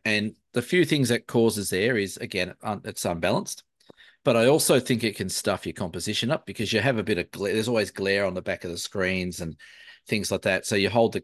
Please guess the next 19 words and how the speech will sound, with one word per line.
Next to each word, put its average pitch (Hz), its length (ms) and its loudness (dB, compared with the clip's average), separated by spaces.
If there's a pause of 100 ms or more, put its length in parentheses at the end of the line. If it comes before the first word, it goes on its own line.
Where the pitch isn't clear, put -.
(120)
the - 100 -12
camera 90 380 -2
out - 80 -4 (100)
with 98 160 -8
the - 60 -8
screen. 104 420 -2
You 85 80 -6
can't 127 240 0
always 101 320 0
exactly 95 380 -6
see 87 560 -2 (580)
everything 104 380 0
around 92 220 2
the 85 60 -6
frame 90 400 -2
or 87 100 -6
in 87 100 -6
the 80 60 -8
frame. 101 460 -6